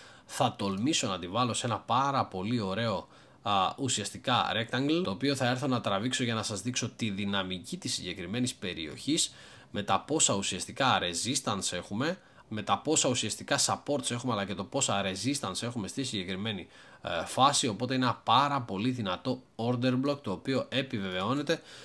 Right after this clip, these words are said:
σε περίπτωση, α, που έχουμε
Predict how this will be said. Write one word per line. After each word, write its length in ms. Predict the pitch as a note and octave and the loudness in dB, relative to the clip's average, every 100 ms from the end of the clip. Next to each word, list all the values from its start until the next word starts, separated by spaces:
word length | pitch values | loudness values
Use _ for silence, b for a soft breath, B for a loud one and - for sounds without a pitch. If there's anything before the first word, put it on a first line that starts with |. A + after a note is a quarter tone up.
| B | B
σε 260 | - D3 C3+ | 2 4 4
περίπτωση, 680 | A2+ A2+ B2 C3+ C#3+ C3 - B B B | 2 2 2 0 0 -2 -4 B B B
α, 220 | A#2 G#2 | 2 2
που 260 | - C3+ C3+ | 0 -2 0
έχουμε 520 | B2 B2+ C3+ C3 B2+ | -2 0 2 2 0